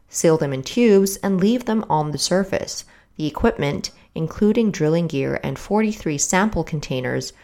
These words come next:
is located under the belly of the rover.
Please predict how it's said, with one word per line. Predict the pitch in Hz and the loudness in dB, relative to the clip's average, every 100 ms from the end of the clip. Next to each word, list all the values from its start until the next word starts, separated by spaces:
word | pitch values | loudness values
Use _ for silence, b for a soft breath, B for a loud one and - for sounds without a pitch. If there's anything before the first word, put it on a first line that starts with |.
| b _ | b _
is | 190 196 | -2 4
located | 240 269 170 143 143 - | 6 6 2 2 0 0
under | 175 196 202 | -2 0 0
the | 214 | 0
belly | 143 131 127 120 - | 0 0 -2 -6 -8
of | 135 - | -10 -6
the | 131 | 2
rover. | 139 160 - - | 4 6 4 0